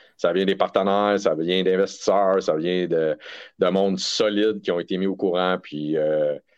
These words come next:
je t'avouerai que les gars, c'est game changer pour le sport hobby, là. Fait que oui, Québec, c'est, c'est fait, c'est annoncé sous peu. On veut pas enlever non plus, euh, qu'est-ce qu'on est en train de développer à Montréal.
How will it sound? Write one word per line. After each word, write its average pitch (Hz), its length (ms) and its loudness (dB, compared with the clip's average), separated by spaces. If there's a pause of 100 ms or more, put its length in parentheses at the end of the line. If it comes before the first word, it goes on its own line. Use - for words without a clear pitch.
(320)
je - 160 -10
t'avouerai 90 380 0
que 98 80 -2
les 85 120 0
gars, 92 200 0
c'est 87 160 -2
game 90 200 0
changer 92 380 0
pour 92 80 0
le 78 80 2
sport 82 280 0
hobby, 73 280 -6
là. 58 160 -8 (1120)
Fait - 120 0
que - 80 2
oui, 113 340 2
Québec, 127 380 0
c'est, 113 100 2 (220)
c'est 98 260 -6
fait, 123 280 0 (180)
c'est 98 220 -4
annoncé 101 760 -2
sous - 380 -6
peu. 123 320 0 (580)
On 90 580 2
veut 98 160 0
pas 123 100 2
enlever 107 440 0
non 104 220 2
plus, 110 720 -2
euh, 87 880 0 (140)
qu'est-ce 104 160 -2
qu'on 101 120 2
est 95 100 -2
en 95 120 2
train 98 160 0
de 98 100 0
développer 92 400 0
à 98 60 2
Montréal. 90 640 2